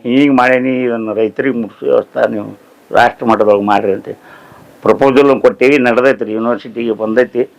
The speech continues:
ಅವರು ಮೋದಿಜಿಯವರು ಕೃಷಿ ಬಗ್ಗೆನೂ ಇದೈತಿ. ಒಬ್ಬ ನಾನೊಬ್ಬ ನಮ್ಮ ಒಬ್ಬ ಮುಸಲ್ಮಾನ ಅಂದ್ರೂ ಸಹಿತವಾಗಿ ಅಪ್ಕೊಂಡು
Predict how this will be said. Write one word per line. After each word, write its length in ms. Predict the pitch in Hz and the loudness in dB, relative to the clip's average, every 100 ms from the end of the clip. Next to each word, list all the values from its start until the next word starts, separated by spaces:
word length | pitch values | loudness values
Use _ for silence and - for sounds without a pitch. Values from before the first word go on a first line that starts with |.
| _ - _ | _ -20 _
ಅವರು 540 | - 127 135 135 127 - | 2 4 6 4 2 -2
ಮೋದಿಜಿಯವರು 840 | 123 123 123 127 120 120 117 113 110 _ _ _ _ _ | -2 2 2 2 4 4 4 0 -2 _ _ _ _ _
ಕೃಷಿ 240 | 107 - | -10 -2
ಬಗ್ಗೆನೂ 400 | 117 117 113 113 | 2 2 2 2
ಇದೈತಿ. 580 | 110 113 117 101 123 135 _ _ _ _ - | 2 2 0 0 -6 -8 _ _ _ _ -4
ಒಬ್ಬ 180 | 113 120 110 110 101 | 2 4 6 4 2
ನಾನೊಬ್ಬ 580 | 107 117 117 110 107 101 _ _ _ _ _ | 0 0 2 0 -4 -6 _ _ _ _ _
ನಮ್ಮ 400 | - 104 107 107 107 101 101 98 107 110 _ - | -4 0 2 2 0 2 0 -2 -4 -12 _ -8
ಒಬ್ಬ 180 | 113 107 | -4 0
ಮುಸಲ್ಮಾನ 560 | 110 147 165 165 165 170 | 0 2 4 4 4 4
ಅಂದ್ರೂ 520 | 165 160 151 165 170 | 4 4 4 4 4
ಸಹಿತವಾಗಿ 480 | 165 135 165 147 139 | 2 4 0 2 -2
ಅಪ್ಕೊಂಡು 680 | 110 - 147 156 139 127 | -2 -4 0 0 2 -2